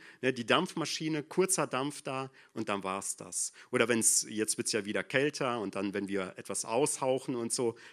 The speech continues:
dann sehen wir kurz den Dampf und dann ist wieder alles vorbei. Und Jakobus gebraucht jetzt dieses Bild, um deutlich zu machen,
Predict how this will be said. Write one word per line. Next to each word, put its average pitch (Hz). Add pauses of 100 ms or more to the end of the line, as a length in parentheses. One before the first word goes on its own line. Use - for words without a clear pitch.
(140)
dann 117
sehen 135
wir 131
kurz -
den 110
Dampf 120 (160)
und 113
dann 107
ist 104
wieder 101 (460)
alles 101
vorbei. - (240)
Und 127
Jakobus 240
gebraucht 165
jetzt -
dieses 147
Bild, 226
um 135
deutlich 160
zu -
machen, 131